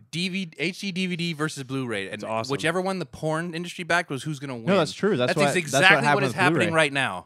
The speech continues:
Speaker 1: We're at the very early stages of the gaming war, is
Speaker 2: Yeah.
Speaker 1: what it is, what you're turning,
Speaker 3: Right,
Speaker 1: what this is.
Speaker 3: right.
Speaker 1: It's turned into this, it's turned, we've had this Mexican standoff for so long with the big three that, uh, we haven't really, I mean,
Speaker 2: Well, Se-,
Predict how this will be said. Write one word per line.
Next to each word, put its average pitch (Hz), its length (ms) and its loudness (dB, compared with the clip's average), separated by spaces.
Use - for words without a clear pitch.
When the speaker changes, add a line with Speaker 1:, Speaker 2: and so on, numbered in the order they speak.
Speaker 1:
We're 139 240 -4
at 156 80 -4
the 147 80 -6
very 156 320 -4
early 156 240 -2
stages 135 440 -2
of 113 440 -4
the 120 140 -10
gaming 123 340 -2
war, 90 300 -10
is 113 100 -8
Speaker 2:
Yeah. 120 40 -8
Speaker 1:
what 123 100 -6
it 123 60 -6
is, 117 160 -10
what 127 80 -10
you're 123 100 -8
turning, 110 240 -2
Speaker 3:
Right, 104 80 -4
Speaker 1:
what 120 100 -4
this 117 140 -12
is. 101 180 -8
Speaker 3:
right. 101 240 -4
Speaker 1:
It's 156 160 -6
turned 202 260 -2
into 185 220 2
this, 165 220 -6
it's 143 140 -10
turned, 185 280 -8
we've 127 100 -8
had 180 120 2
this 139 100 -10
Mexican 139 340 -8
standoff 117 460 -6
for - 120 -16
so 120 200 -8
long 107 260 -6
with 95 220 -14
the 101 100 -14
big 95 220 -12
three 101 340 -16
that, 101 200 -12
uh, 92 240 -14
we 107 120 -14
haven't 113 220 -10
really, 98 240 -12
I 117 60 -18
mean, 107 260 -14
Speaker 2:
Well, 151 160 -12
Se-, 185 180 -10